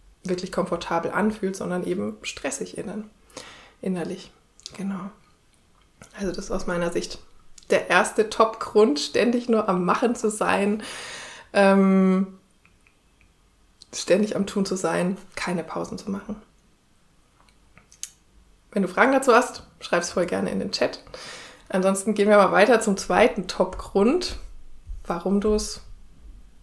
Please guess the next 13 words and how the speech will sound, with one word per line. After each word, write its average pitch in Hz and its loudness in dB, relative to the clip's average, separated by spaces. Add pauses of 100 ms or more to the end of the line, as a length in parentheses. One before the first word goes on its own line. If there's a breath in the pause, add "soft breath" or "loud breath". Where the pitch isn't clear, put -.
(440)
vielleicht - -10
noch 190 -4
nicht 190 -2
schaffst, - -6
deine 180 0
innere 180 -2
Anspannung 165 -4 (240)
zu - -8
lösen 185 -4
und 175 -8
loszulassen. 190 -4 (1200 loud breath)
Und 190 2
zwar 190 6